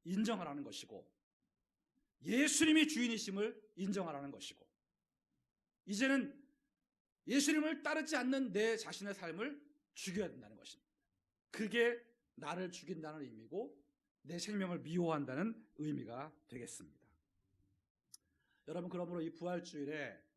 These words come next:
저와 여러분들이 나 자신을 죽이기로 결단을 해야 합니다. 이 부활의 기쁜 날에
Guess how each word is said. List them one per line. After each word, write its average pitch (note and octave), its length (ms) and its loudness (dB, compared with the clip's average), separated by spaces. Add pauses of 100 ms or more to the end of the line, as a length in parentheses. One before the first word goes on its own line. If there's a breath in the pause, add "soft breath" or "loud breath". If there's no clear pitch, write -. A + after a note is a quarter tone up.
(140)
저와 F3+ 220 -2
여러분들이 D#3 720 -2 (1400)
나 G3 260 2
자신을 G3 640 -6 (220)
죽이기로 C4+ 800 2 (580)
결단을 C3 480 -10
해야 A#2 100 -18
합니다. - 140 -20 (1700)
이 A3+ 260 -2
부활의 B3 380 2
기쁜 A#3+ 300 -8
날에 A3+ 340 0